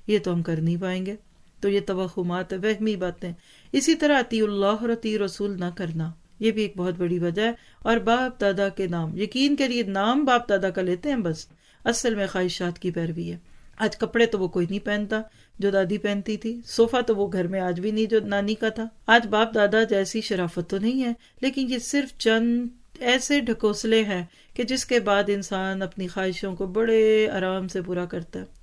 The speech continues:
तो देखिएगा, एक और scene आपके सामने है,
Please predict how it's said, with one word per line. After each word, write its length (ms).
तो 80
देखिएगा, 600
एक 200
और 240
scene 280
आपके 280
सामने 380
है, 160